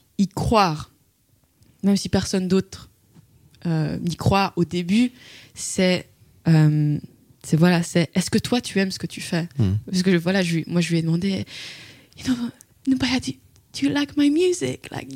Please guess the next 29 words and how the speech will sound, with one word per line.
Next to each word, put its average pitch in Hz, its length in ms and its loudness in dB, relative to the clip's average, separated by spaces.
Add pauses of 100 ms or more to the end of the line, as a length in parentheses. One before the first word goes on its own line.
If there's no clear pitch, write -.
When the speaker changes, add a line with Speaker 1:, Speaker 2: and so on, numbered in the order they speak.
(140)
Speaker 1:
you 254 100 0
listen 311 240 -2
to - 100 -6
it, 247 120 -8
do 285 60 0
you 330 100 2
like 381 300 -2
it ? 233 120 -4 (640)
Et 185 400 2
bien 185 180 0
sûr, 208 140 0
elle 190 80 2
m'a 180 100 2
dit, 185 260 -6
of - 140 -8
course 262 200 0
I 170 80 2
love 220 200 2
it, 170 140 -4
but 175 140 2 (440)
the 180 80 2
most 208 240 0
important 220 260 -2
is 180 60 -6
that, 175 120 -6 (100)
do 196 120 -6
you 269 140 4
love 240 320 -2
it ? - 320 -14